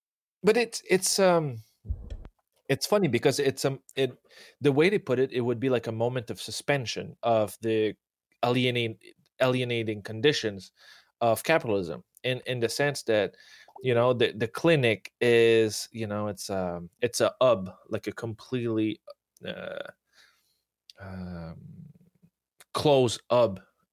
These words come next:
uh, in regard to, like, society's pressures. And, like, f-, people would find this kind of, like, you know, fetal positioning kind of thing, going back into the womb where the world cannot touch them. But I don't think, you know, like,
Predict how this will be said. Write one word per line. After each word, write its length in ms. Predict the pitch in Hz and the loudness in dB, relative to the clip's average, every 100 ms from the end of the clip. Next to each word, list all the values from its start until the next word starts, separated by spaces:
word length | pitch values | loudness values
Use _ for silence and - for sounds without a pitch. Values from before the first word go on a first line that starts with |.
| - | -16
uh, 60 | 98 | -12
in 220 | - 120 | -6 -2
regard 340 | 117 110 110 107 | 0 2 0 0
to, 100 | 104 | -2
like, 180 | 104 | -2
society's 520 | - 107 113 110 101 - | -2 -2 0 0 -4 -6
pressures. 480 | 131 113 - - - - - - | -6 -6 -12 -14 -18 -20 -20 -4
And, 120 | 135 131 | 0 4
like, 240 | 120 - _ _ _ | 2 0 _ _ _
f-, 120 | - - - | -20 -16 0
people 380 | 160 156 156 | 0 4 4
would 160 | 143 123 | 4 2
find 720 | - - 117 123 131 135 143 - _ - _ _ 117 | 0 -2 2 2 0 -4 -8 -12 _ -20 _ _ -2
this 320 | 123 113 - | 0 0 -2
kind 280 | 131 120 120 | -2 0 0
of, 240 | 117 104 | -2 -2
like, 360 | 113 107 104 117 | 0 0 0 -4
you 100 | 107 | -4
know, 300 | 98 101 - | -4 -6 -10
fetal 540 | - 156 147 139 127 | 0 4 6 8 4
positioning 960 | 117 113 104 123 - 139 127 127 131 135 | 2 -6 0 0 2 0 0 -2 -4 -6
kind 320 | - 123 123 | -2 -2 -2
of 60 | 120 | -6
thing, 340 | 127 127 127 | -4 -4 -2
going 320 | 123 131 127 | 2 2 2
back 220 | 110 117 131 | 2 2 0
into 240 | 117 117 | -2 0
the 120 | 113 | 2
womb 360 | 113 120 123 120 | 2 0 0 0
where 160 | 113 | 0
the 100 | 104 | 2
world 460 | 104 104 117 120 117 | -2 2 4 4 4
cannot 360 | 120 117 104 - - | 0 -2 -2 -6 -2
touch 240 | 110 - | -2 0
them. 200 | 147 156 - - - - | 0 0 -4 -18 -20 -4
But 120 | 131 | 2
I 100 | 120 | 4
don't 220 | 120 131 131 | 4 2 2
think, 240 | 139 127 | 0 0
you 120 | 117 117 | -2 0
know, 120 | 117 | 2
like, 280 | 110 98 | 2 -2